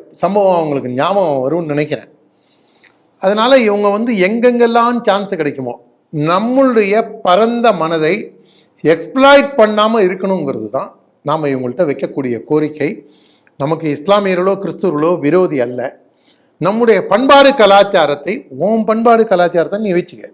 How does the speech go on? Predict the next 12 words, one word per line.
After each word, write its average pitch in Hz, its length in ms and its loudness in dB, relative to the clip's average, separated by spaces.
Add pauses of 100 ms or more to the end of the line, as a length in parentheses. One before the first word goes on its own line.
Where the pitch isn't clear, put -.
(680)
நான் 196 380 0
கொண்டு 220 200 -2
வந்து 220 200 2
என்னோட 220 320 2
தான் 220 120 0
நீ 190 100 -2
ஃபாலோ 175 380 4
பண்ணணும்னு 151 300 -4
நான் 156 220 0
உன்கிட்ட 160 280 -2
வந்து 131 100 -8
சொல்லலை. 117 420 -6